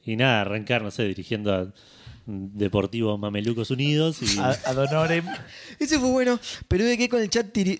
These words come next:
Speaker 3: tiró, arranca dirigiendo a los panaderos de maquinista sabio.
Speaker 1: <laughs> También, también.
Speaker 3: No es
Speaker 1: El que sea,
Speaker 3: Salvio.
Speaker 1: que me ofrezca.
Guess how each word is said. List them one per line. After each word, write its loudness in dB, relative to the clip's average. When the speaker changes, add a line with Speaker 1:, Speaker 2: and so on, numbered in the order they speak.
Speaker 3:
tiró, 0
arranca 2
dirigiendo 2
a 4
los 4
panaderos 2
de 2
maquinista 2
sabio. 2
Speaker 1:
<laughs> -2
También, 0
también. -4
Speaker 3:
No 0
es 2
Speaker 1:
El 2
que 4
sea, 2
Speaker 3:
Salvio. 4
Speaker 1:
que 4
me 4
ofrezca. 0